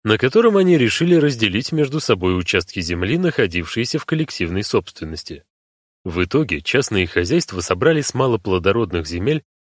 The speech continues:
в три раза больше, чем члены коммуны с плодородных. Подобное происходило не в одной деревне. Явочным порядком крестьяне по всей стране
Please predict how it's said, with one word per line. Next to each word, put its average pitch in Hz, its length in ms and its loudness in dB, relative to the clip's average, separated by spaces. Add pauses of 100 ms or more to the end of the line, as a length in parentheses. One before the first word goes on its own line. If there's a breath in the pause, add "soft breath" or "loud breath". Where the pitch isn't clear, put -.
(160)
в - 120 -18
три 113 340 0
раза 80 320 -2
больше, 110 360 0
чем 87 220 -2
члены 104 380 0
коммуны 110 380 -2
с - 80 -8
плодородных. 95 800 -4 (800)
Подобное 156 420 4
происходило 110 680 0
не 110 200 0
в 98 80 0
одной 98 320 2
деревне. 85 580 -2 (540)
Явочным 127 560 2
порядком 82 560 0
крестьяне 131 560 0
по 90 160 2
всей 110 240 0
стране 95 460 -2